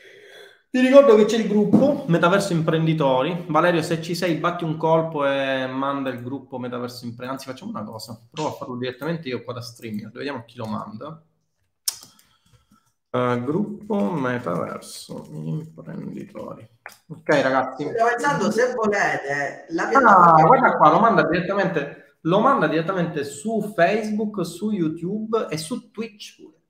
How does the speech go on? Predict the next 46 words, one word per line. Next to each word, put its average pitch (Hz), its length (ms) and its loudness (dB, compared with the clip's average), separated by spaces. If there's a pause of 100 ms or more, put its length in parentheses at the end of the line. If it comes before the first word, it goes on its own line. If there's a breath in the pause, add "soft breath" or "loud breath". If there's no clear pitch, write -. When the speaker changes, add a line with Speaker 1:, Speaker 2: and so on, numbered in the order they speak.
Speaker 1:
Ragazzi. 156 380 0
Speaker 2:
Ah, 233 40 2
stavo 247 400 -2
pensando, 247 440 0
la 226 80 6
piattaforma 294 400 0
che 269 60 2
abbiamo 240 220 4
fatto 180 400 4
comunque 190 520 -2
è - 20 -8
gratis 233 380 0
per 165 160 -4
trenta 165 340 -8
giorni, 170 280 -2
quindi 233 180 -8
in 165 40 -8
questo 247 240 0
momento 180 260 -4
se 165 100 -10
voi 254 160 -6
entrate 202 240 -6
nella 160 140 -4
piattaforma 131 1000 -4
vedete 214 320 -8
tutti 277 280 -16
i - 20 -10
contenuti 208 560 -2
gratis. - 600 -10
Non - 80 -20
ci - 60 -12
avevo 233 140 -8
pensato. 175 200 0
Speaker 1:
Epifan, 165 340 2
stiamo 156 200 0
parlando 160 240 2
di 143 60 -2
Epifan, 120 400 -6
eh? 131 240 -10 (440)
Speaker 2:
Sì, - 260 -12
niente, 208 300 -2
stavo 220 200 0
ricollegando 214 680 2
ora 143 480 2
le 151 100 -6
sinapsi. 151 640 -10